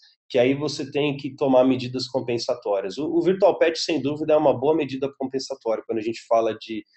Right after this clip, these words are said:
de aplicação, de código de aplicação, tá? É, boa pergunta. Pessoal, quem tiver, é só usar o, o Q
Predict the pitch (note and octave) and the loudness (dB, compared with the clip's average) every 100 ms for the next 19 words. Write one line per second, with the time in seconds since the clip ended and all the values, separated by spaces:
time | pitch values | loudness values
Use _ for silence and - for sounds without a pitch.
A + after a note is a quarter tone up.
0 | _ - A#2+ A#2+ B2+ B2 A2 - A#2 G#2+ | _ 0 0 0 0 2 2 2 0 -2
1 | G#2+ - A#2+ A2+ A2+ A2 - A2+ G#2+ - | -4 0 0 0 -6 -6 -6 -8 -6 -6
2 | G2+ F#2+ _ _ _ _ - G#2 A2+ - | -8 -8 _ _ _ _ 0 0 0 -8
3 | _ _ _ - A2+ A2+ A2 G#2+ A2 C3+ | _ _ _ -4 -2 2 2 0 2 2
4 | C#3+ D3 A#2 A#2+ A#2+ A2+ _ _ _ _ | 2 0 0 0 -2 -8 _ _ _ _
5 | _ _ _ - - E3 C#3 - C#3+ - | _ _ _ -8 2 4 4 2 -2 0
6 | D#3 A#2+ D3+ F#3 C3 B2+ - F#3 G#3 G3+ | 0 4 6 8 6 2 0 2 4 2
7 | C3+ C#3 D3+ F3 E3+ C#3+ A2+ - _ - | 2 4 6 8 6 4 0 -4 _ -8
8 | A#2+ A2+ - E3+ F3 E3+ | -8 -6 4 6 6 2